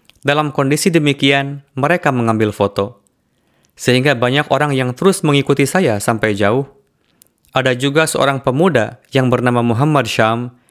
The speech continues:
Ia mengikuti saya sampai ke Padang. Sebagaimana para ulama mereka berasal dari antara orang-orang ini juga.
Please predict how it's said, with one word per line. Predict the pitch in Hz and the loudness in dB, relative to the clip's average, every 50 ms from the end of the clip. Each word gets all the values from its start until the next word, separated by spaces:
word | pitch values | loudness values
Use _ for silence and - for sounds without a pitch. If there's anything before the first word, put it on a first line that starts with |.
| _ _ _ _ _ _ _ _ | _ _ _ _ _ _ _ _
Ia | - 135 131 139 143 | 0 2 2 2 2
mengikuti | 139 135 131 135 131 - 143 127 143 127 | 2 0 0 -2 0 -2 -2 -2 -2 -2
saya | - 190 190 180 127 104 104 104 - | 0 0 0 0 0 -2 -6 -8 -6
sampai | - 165 156 139 139 131 123 | -4 -4 -2 0 -2 -2 -2
ke | - | -2
Padang. | - - 117 110 101 101 98 98 104 107 - _ _ _ _ _ _ _ _ _ _ _ _ _ _ _ _ _ _ _ _ _ _ _ _ | -2 -2 -2 -2 -2 -2 -4 -6 -8 -14 -20 _ _ _ _ _ _ _ _ _ _ _ _ _ _ _ _ _ _ _ _ _ _ _ _
Sebagaimana | - - - 143 - - 135 139 131 135 135 143 139 | -8 -6 -4 -2 -2 -2 -2 -2 0 0 0 0 -2
para | - 139 139 139 - | -2 -2 -2 0 0
ulama | 131 131 135 131 135 135 | 0 0 0 0 0 0
mereka | 131 131 135 139 143 139 - 147 | 0 0 2 0 0 0 0 0
berasal | 139 127 127 151 165 - 180 165 | 0 0 0 0 0 0 0 0
dari | 143 143 139 131 | 2 2 0 0
antara | - 131 123 123 - 170 185 180 | 0 -2 -4 -4 -2 -2 0 0
orang-orang | 156 147 147 139 127 135 143 139 - | 0 0 0 0 0 0 0 0 0
ini | 151 156 151 | 0 0 0
juga. | 143 165 233 240 156 110 98 - - _ | 0 2 0 2 2 0 0 -2 -6 _